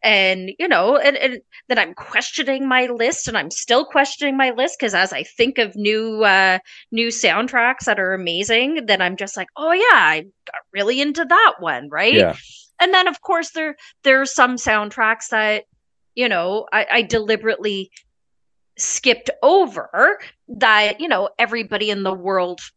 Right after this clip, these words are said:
Speaker 1: probably knows, and they're not horrible soundtracks, but, you know, probably overplayed, like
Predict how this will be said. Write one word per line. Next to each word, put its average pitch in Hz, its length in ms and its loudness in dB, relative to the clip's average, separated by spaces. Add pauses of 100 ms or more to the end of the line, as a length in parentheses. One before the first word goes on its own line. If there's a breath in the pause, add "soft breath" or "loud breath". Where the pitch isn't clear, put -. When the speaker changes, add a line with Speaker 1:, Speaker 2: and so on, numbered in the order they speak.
(140)
Speaker 1:
probably 196 680 0
knows, 208 640 2
and 294 240 0 (240 loud breath)
they're 240 100 2
not 254 260 2
horrible 226 560 -2
soundtracks, 196 920 -2
but, 175 460 0
you 240 100 -4
know, 165 160 -2
probably 202 560 0
overplayed, 196 680 -4
like 190 240 -6